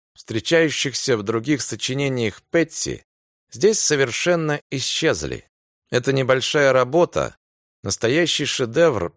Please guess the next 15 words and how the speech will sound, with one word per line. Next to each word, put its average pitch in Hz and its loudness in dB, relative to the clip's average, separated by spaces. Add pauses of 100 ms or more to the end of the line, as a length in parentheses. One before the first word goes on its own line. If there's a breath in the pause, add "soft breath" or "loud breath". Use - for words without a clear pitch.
по 104 4
содержанию 117 0
и - -2
по 120 -2
форме. 92 -2 (360)
Но 117 -2
именно 180 0
поэтому 127 -2 (360)
даже 156 2
заглавие 147 2
её 143 0
ни 135 0
разу 147 0
не 151 -2
упоминается 127 0